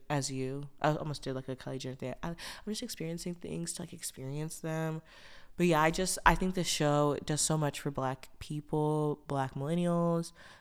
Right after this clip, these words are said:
any Black person who at any age is looking to find what their purpose is. And, like, watching Issa pick what she wants, like, I feel like I sold out. Like, okay, yeah, I make a lot of money, but I have no purpose. Like,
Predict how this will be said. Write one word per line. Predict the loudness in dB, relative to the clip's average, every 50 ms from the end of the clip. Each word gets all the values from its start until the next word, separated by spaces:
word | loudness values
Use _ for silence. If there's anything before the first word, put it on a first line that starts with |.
| -2 2
any | 4 4 4 4
Black | 4 2 2 0 -2
person | -2 -2 0 0 0 0 0 0 0 0
who | 0 0 0 0 0 0 0 0 -2 -4 -8 -14 -20 -2 2
at | 4 4 4 4
any | 2 0 0 0 0
age | 0 0 0 0 -2
is | -4 -4 -4 -4
looking | -4 -4 -4 -6 -6
to | -6 -8
find | -6 -4 -2 -2 -2 -2 -2 -4 -4 -6 -10 -12 -14 -10
what | -4 -2 -2 -2 -2 -6 -12 -20 -20 -10 -6
their | -4 -4 -4
purpose | -4 -4 -6 -6 -6 -10 -12 -10
is. | -10 -10 -10 -12 -12 -16 -18 -20 -20 -20 -20 -20 -20 -20 -20 -6 0
And, | 2 4
like, | 4 4 4 2
watching | 2 4 6 6 6 4 2 0 -2 -2 -2
Issa | -4 -4 -4 -4 -2 -2 0 0 0 0 -2 -2 -4 -8 -6
pick | -6 -6 -4 -2
what | -4 -4
she | -4 -4 -2
wants, | -2 0 0 -2 -2 -4 -4
like, | -4 -2 0 0
I | 0 0
feel | 0 -2 -2
like | 0 0 0
I | 0
sold | 0 0 0 0 0 0 0
out. | 0 0 0 0 0
Like, | 0 0 0 -2
okay, | -2 -2 -2
yeah, | 0 0 0 0
I | 0
make | -2 -2 -2
a | -2 -2
lot | 0 0 -2
of | 0
money, | -2 -2 -2 -2 -2 -4 -2 0
but | 0 0
I | 2 2
have | 0 0 0
no | 0 0 0 0 2 0 2
purpose. | 2 2 2 2 0 -4 -6 -8 -8 -8 -4 -2
Like, | -2 -2 -2 -4 -8